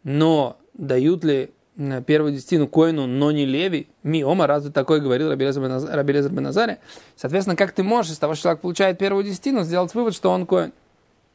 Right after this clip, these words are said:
Говорит Гемара, что это да, так, дается это только Коэнам, но не левитам. Ботар де консингу Эзра. После того, как пророк Изра,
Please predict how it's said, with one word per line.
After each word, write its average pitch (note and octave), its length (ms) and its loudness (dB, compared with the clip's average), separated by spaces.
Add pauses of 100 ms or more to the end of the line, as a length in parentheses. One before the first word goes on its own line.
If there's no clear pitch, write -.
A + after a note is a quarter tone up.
(880)
Говорит D3 220 0
Гемара, F#3+ 220 2
что E3 240 -2 (120)
это F#3 280 -2
да, C#3+ 260 4
так, E3 420 -2
дается D#3 520 -2
это C3+ 220 -4
только D#3+ 380 -2
Коэнам, C#3 440 -2
но B2+ 100 -2
не C3+ 380 0 (160)
левитам. C#3+ 580 -2 (540)
Ботар A3+ 500 2
де E3+ 160 -2
консингу E3+ 720 0
Эзра. D3+ 360 0
После A3+ 360 -2
того, F3 320 2
как C#3 220 -4
пророк E3 400 0
Изра, A3 420 2